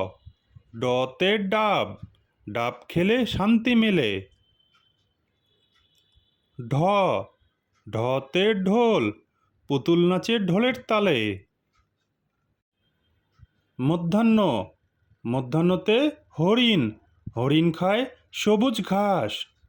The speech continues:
ত, ততে তাল, তাল দিয়ে পিঠা বানায়।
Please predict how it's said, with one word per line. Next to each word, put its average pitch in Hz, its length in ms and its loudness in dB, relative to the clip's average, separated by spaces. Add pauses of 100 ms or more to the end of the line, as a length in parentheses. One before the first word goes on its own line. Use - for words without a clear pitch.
(1500)
ত, 202 60 -2 (1200)
ততে 139 540 0
তাল, 208 580 -2 (580)
তাল 143 340 0
দিয়ে 190 280 2
পিঠা 220 460 -2
বানায়। 160 480 -2